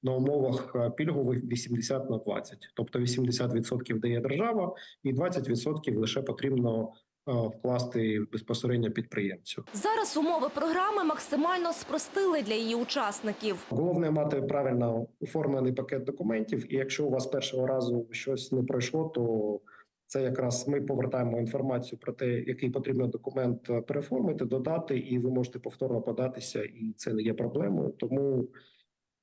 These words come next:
Speaker 1: головна мета програми, щоб українські підприємці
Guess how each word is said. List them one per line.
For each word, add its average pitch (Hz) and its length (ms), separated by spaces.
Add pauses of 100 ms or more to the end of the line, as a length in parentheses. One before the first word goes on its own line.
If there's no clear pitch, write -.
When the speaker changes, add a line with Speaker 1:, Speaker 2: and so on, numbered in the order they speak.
(120)
Speaker 1:
головна 165 360
мета 139 220
програми, 143 480
щоб 127 220 (240)
українські 139 460
підприємці 135 800